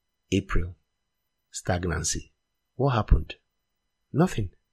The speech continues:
Your system is not just in sync with what the market is doing. Is it abnormal?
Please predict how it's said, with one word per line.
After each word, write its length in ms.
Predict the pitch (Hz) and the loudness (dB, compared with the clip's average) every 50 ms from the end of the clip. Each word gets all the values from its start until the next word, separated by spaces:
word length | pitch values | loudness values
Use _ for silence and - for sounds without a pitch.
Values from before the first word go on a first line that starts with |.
| _ _ _ _ _ _ _ _ _ _ | _ _ _ _ _ _ _ _ _ _
Your 140 | - 113 113 | -2 -2 -2
system 440 | - - 143 - - 147 139 123 110 | -2 -4 -6 -4 -2 -2 -2 -2 -2
is 120 | 101 95 | -4 -4
not 220 | 110 107 110 107 | -2 -2 -2 -4
just 520 | 101 - - 101 92 92 - - - - - _ _ _ _ _ _ _ _ _ _ | -4 -4 -2 -2 -2 -2 -6 -10 -14 -16 -16 _ _ _ _ _ _ _ _ _ _
in 200 | - 87 90 76 | -8 -8 -6 -4
sync 540 | - - - - - 117 113 113 - - - - _ _ _ _ _ _ _ | -2 0 2 2 4 2 2 0 -4 -8 -12 -14 _ _ _ _ _ _ _
with 120 | - - | -10 -6
what 200 | 98 95 98 95 | -2 0 0 0
the 80 | 90 90 | 0 -2
market 440 | 87 87 92 - - 107 92 - - | -2 -2 -4 -2 -2 -4 -4 -2 -4
is 140 | 87 82 82 | -4 -4 -4
doing. 360 | - - 85 85 87 87 - _ _ _ _ _ _ _ _ _ _ _ _ _ _ _ _ _ | -4 -4 -4 -4 -6 -10 -16 _ _ _ _ _ _ _ _ _ _ _ _ _ _ _ _ _
Is 180 | - - 92 107 | -6 -4 -2 -2
it 140 | 139 - - | -2 0 0
abnormal? 600 | 101 95 95 104 104 104 104 104 120 143 156 - | 0 0 2 0 0 2 0 0 -2 -4 -6 -8